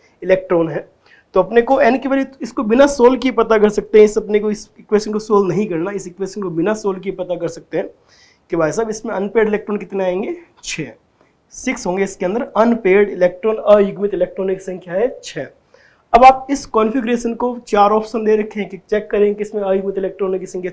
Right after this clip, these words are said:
छः आ रही है। तो पहला है थ्री डी फ़ोर। थ्री डी फ़ोर में डी के अंदर चार इलेक्ट्रॉन है, तो डी के अंदर जब भी चार इलेक्ट्रॉन होते हैं, एक इलेक्ट्रॉन, दूसरा इलेक्ट्रॉन, तीसरा, चौथा, डी के अंदर चार और फ़ोर एस टू एस के अंदर दो इलेक्ट्रॉन।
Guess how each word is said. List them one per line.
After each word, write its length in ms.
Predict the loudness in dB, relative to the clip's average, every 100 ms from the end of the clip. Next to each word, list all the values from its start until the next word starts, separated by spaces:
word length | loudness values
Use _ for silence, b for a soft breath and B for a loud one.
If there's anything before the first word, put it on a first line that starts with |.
| -8
छः 200 | -4 -2
आ 40 |
रही 320 | -2 -4 -6
है। 240 | -8 -10 _ b b _
तो 40 | -4
पहला 300 | 2 6 6
है 160 | 4 -2 -10 _
थ्री 120 | -4 -2
डी 120 | 0
फ़ोर। 380 | -2 -6 -6 -14 _ _ _ _ _ -8
थ्री 100 | -4
डी 80 | 0
फ़ोर 180 | 2 4
में 200 | 4 0
डी 140 | -2
के 100 | 0
अंदर 160 | 2 2
चार 260 | 2 2 2
इलेक्ट्रॉन 440 | 0 -4 -8 -10
है, 80 | -14 _ _ _ -10
तो 260 | -8 -10
डी 160 | -10 -10
के 120 | -6
अंदर 140 | -4 -4
जब 140 | -6
भी 80 | -8
चार 220 | -4 -2
इलेक्ट्रॉन 300 | -4 -6 -6
होते 220 | -6 -8
हैं, 100 | -12 -12 _ _ _ _ _
एक 220 | -2 0
इलेक्ट्रॉन, 420 | -2 -4 -6 -12 -14 _
दूसरा 280 | -12 -8 -6
इलेक्ट्रॉन, 400 | -6 -6 -10 -12 -14 _
तीसरा, 400 | -10 -10 -10 -12 -14 -14
चौथा, 360 | -14 -12 -18 _ _
डी 120 | -10
के 120 | -6
अंदर 140 | -6 -6
चार 320 | -4 -4 -4 b b b b -12
और 80 | -10
फ़ोर 300 | 2 6 6
एस 200 | 4 -4
टू 120 | -6
एस 160 | -6 -6
के 120 | -6
अंदर 160 | -6 -4
दो 180 | -4 -4
इलेक्ट्रॉन। 420 | -6 -14 -20